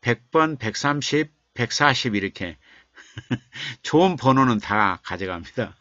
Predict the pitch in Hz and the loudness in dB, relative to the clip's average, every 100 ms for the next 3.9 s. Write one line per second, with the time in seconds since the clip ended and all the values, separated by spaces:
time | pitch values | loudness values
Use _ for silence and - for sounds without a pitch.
0 | _ 120 151 165 151 _ _ _ _ - | _ -12 -10 -10 -12 _ _ _ _ -8
1 | 95 123 117 123 135 131 120 _ 98 95 | -8 -10 -14 -12 -10 -12 -14 _ -4 -2
2 | 92 87 107 127 143 - _ _ - - | -4 -2 -2 -2 -4 -10 _ _ -12 -4
3 | 82 101 107 104 104 123 143 147 | -2 0 0 0 0 2 0 -2